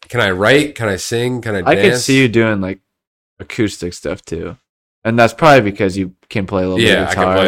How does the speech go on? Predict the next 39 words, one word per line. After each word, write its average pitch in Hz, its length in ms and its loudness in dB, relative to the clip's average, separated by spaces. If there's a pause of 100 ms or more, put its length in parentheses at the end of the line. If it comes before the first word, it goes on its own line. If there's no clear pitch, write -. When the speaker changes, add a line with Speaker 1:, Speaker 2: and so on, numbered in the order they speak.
Speaker 1:
the 85 60 -4
Speaker 2:
but 104 120 2
Speaker 1:
guitar. 104 140 6
Speaker 2:
also 110 340 4
because 98 540 0
of 92 340 -8 (800)
Awesome, 92 560 -6
the 87 140 -4
Awesome 95 280 0
Mix 90 240 -6
three, 98 200 2
Speaker 1:
Once 123 140 4
I 156 80 4
get 156 80 2
my 139 80 4
Speaker 2:
basically. 90 200 0
Speaker 1:
electric 107 340 0
guitar 82 360 -4
fixed, - 540 -8
I'd 87 80 -6
rather 90 160 -2
do 78 100 -8
that. 78 400 -4 (120)
Speaker 2:
Yeah. 80 180 0
Speaker 1:
Like 87 140 -6
Mötley 90 280 -2
Crüe, 90 280 -4
Kickstart 90 280 -6
My 82 120 -4
Heart. 82 260 -2
Oh 82 40 -10
my 69 100 -12
God. 73 120 -8
Speaker 2:
Yeah. 80 160 -4 (1400)
Speaker 1:
Bam, 90 920 -4
bam, 80 300 -8
bam, 65 100 -20 (220)
bam, 82 220 -12
bam, - 140 -20